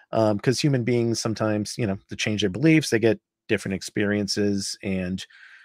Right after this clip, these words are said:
the Church of Satan isn't a cult. We don't, you know, prevent people from leaving if they wanna leave.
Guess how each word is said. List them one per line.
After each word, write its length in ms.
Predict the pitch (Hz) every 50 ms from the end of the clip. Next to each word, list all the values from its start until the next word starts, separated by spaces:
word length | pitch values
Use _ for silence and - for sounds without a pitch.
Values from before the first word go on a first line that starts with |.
| _ _ _ _
the 80 | - 135
Church 220 | - - 156 -
of 80 | 135 127
Satan 280 | - 156 135 113 123 123
isn't 200 | 117 98 113 101
a 60 | 95
cult. 400 | - - - 113 104 104 - -
We 80 | - 110
don't, 220 | 101 107 101 104 - _ _ _ _ _ _ _ _ _ _ _ _ _ _
you 80 | 104 98
know, 200 | 92 92 95 - _ - -
prevent 340 | 110 95 107 104 98 -
people 400 | - - 107 98 - 101 95 92
from 420 | - - 101 95 92 95 92 87 80 - _ _ _
leaving 540 | 98 104 98 95 95 87 90 87 87 90 - - -
if 100 | - -
they 80 | - 92
wanna 220 | 87 87 85 80
leave. 360 | 85 92 95 90 87 87 87